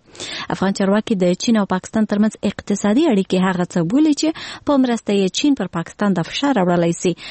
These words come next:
چې په افغانستان کې د سولې د ټینګښت په برخه کې صادقانه همکاري وکړي، ځکه د دوی په خبره د افغانستان امني د چین ګټو ته هم ګواښ دی. د چین ولسمشر د دوشنبې په ورځ پاکستان ته ولاړ او په هغه هیواد کې د شپږ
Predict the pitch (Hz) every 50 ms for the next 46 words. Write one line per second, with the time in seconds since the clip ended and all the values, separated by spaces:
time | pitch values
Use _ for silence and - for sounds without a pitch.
0 | - - - - 214 190 165 - - 175 175 175 - - 196 190 196 190 - 208
1 | 175 180 180 - - - 240 240 247 226 233 220 - 226 220 226 226 - - 202
2 | 202 214 220 - 247 240 - 294 294 - - - - 170 170 170 175 - - 170
3 | 180 190 - 220 220 - 269 247 214 175 165 - - 180 175 - - - - -
4 | - - 214 202 302 320 - - 311 - - - - - - 240 269 254 277 269
5 | - 262 - - 214 226 220 226 233 220 220 214 - - - 180 - - 180 185
6 | 180 - - 220 208 202 196 190 185 190 185 190 220 277 349 - - - - _
7 | - 196 185 180 - - - 359 269 202 185 180 - 165 - - 180 180 208 214
8 | 226 - - 226 220 - 220 175 147 - - - 185 180 180 _ _ _ _ -
9 | - 226 254 254 - - 269 247 240 233 220 214 - - 226 - - 220 202 -
10 | 202 196 190 220 - 226 208 202 190 - 190 185 208 202 - - 190 175 - -
11 | - 269 269 254 247 220 220 220 220 - - - 202 202 - - 196 190 190 -
12 | 196 180 180 196 220 269 - - - 240 247 240 - - - - - - - -
13 | 220 226 226 220 - - 330 349